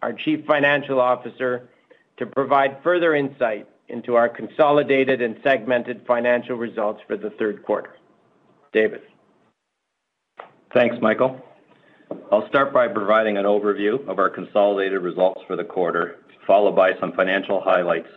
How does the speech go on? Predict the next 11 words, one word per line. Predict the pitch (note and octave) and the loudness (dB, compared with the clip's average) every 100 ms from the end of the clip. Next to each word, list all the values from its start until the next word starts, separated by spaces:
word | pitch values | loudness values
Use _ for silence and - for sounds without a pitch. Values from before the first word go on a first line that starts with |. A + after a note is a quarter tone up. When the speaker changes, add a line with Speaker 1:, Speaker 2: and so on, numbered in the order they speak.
| _ | _
Speaker 2:
of | F2+ | -2
our | F#2 F2 | 0 2
individual | F2+ F2 F2 F2 E2+ | 0 -2 -4 -2 -4
business | D#2+ E2+ E2 E2+ - | -2 -2 -4 -10 -2
segments | D#2+ D#2+ D#2+ - - - | -2 0 -6 -8 -18 -6
and | E2+ | 2
our | E2 | 2
liquidity | D#2 D#2 - E2 D#2 | 2 0 0 0 -2
position. | D2 D#2 D2 - - - _ - - - - - _ _ _ - _ _ | -6 -6 -6 -8 -16 -20 _ -14 -14 -20 -20 -20 _ _ _ -20 _ _
Turning | - A#2+ B2 A2+ | 0 2 2 -2
to | G2+ | -6